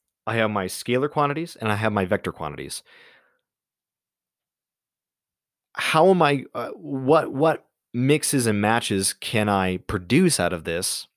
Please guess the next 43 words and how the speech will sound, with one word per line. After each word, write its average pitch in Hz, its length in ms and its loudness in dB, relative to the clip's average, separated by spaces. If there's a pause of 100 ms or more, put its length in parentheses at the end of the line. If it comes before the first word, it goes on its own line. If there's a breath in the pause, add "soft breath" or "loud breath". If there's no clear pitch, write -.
(220)
out 113 100 4
of 104 60 2
these 101 180 -2
two 98 160 -2
lists 120 560 0 (800 soft breath)
that 117 200 2
will 113 120 4
help 120 240 2
me 117 100 0
determine 104 640 0 (380)
what 110 160 2
I 117 80 4
can 110 120 -6
do 101 300 -4
later 98 260 0
on? 95 240 -6 (1500)
So 107 500 2 (2000 soft breath)
I 135 120 4
actually 208 260 0
just 101 220 0
did 110 100 0
this 101 160 -2
recently. 110 320 0
So 120 160 2
I'm 135 100 4
working 180 260 2
on 139 100 2
a, 107 100 0 (180)
on 107 200 0
a 98 140 -2
YouTube 104 400 0
video 80 260 -6
right 80 180 -8
now, - 240 -14 (380)
and, 107 340 0 (960)
you 147 100 4
know, 139 60 6
you 135 180 2
can 151 340 2
do 123 220 6
more 113 240 6
than 92 200 0
two. 101 480 -2